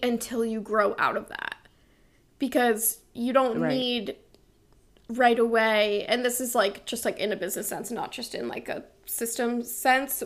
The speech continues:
Speaker 1: but start with what is
Speaker 2: Mm-hmm.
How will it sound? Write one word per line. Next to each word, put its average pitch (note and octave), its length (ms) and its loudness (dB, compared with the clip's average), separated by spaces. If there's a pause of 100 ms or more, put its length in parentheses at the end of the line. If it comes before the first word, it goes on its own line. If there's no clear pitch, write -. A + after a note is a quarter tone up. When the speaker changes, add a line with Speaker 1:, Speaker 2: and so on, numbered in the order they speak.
Speaker 1:
but A3 320 2 (220)
start C4 560 4
with A#3+ 200 0
what A#3 380 2
is A3 440 0
Speaker 2:
Mm-hmm. - 40 -20